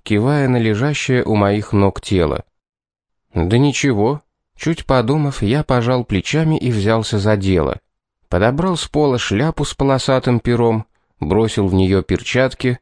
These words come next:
и, ухватив Молоха за шиворот, потащил к выходу из зала. Дружки и мордоворота определенно удивились, увидев распахнувшуюся дверь и меня, выволокшего их приятеля.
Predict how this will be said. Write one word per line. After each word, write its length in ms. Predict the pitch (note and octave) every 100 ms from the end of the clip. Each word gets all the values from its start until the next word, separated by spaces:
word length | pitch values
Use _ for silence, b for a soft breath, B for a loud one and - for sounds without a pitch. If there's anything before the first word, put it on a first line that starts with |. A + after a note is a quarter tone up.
| _ _ -
и, 100 | F#2
ухватив 580 | G#2 B2 B2+ D#3+ D3+
Молоха 480 | A2+ C#3 C3+ B2+ B2
за 160 | A2+ A2+
шиворот, 580 | - C#3+ C3+ C3 B2 -
потащил 540 | A2 G#2+ G2 D3 C3+
к 120 | -
выходу 440 | G#2+ C#3 C3 B2+ B2
из 220 | - A#2
зала. 540 | G#2+ A2 G#2 E2 C#2 - _ _ _ _ -
Дружки 500 | E2 G#2 B2+ - B2
и 80 | E3+
мордоворота 760 | F#3 F3+ F#3+ F#3 C#3+ C#3 D#3+
определенно 680 | D#3+ E3 D#3 E3 D3 D3 D#3
удивились, 800 | - D3 F3 D#3 A#2+ A#2+ A#2+ - _ -
увидев 520 | G2+ A2 B2 A2+ -
распахнувшуюся 1000 | A2+ - A2 G#2 A2 A#2 - G#2+ F#2+ G#2
дверь 320 | F2+ F#2+ A#2 -
и 140 | G#2+
меня, 440 | G2 F#2 C3+ D3+ -
выволокшего 800 | - D#2+ D3+ D3 C#3+ - - C3
их 320 | - B2+ C3+
приятеля. 680 | - C3 C3+ B2+ E2+ F2 C#2+